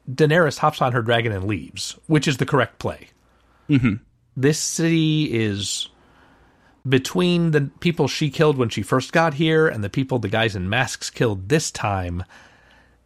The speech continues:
Speaker 1: There's not enough of Meereen left to rule over.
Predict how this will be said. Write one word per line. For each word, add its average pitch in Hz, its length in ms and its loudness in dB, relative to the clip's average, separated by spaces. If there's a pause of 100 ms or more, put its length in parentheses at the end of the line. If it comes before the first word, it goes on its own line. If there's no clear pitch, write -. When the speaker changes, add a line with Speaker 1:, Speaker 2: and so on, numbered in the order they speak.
(120)
Speaker 1:
There's 196 220 4
not 196 180 4
enough 156 280 2
of 120 100 0
Meereen 123 400 2
left 117 320 -4
to 104 340 0
rule 104 300 -2
over. - 340 -12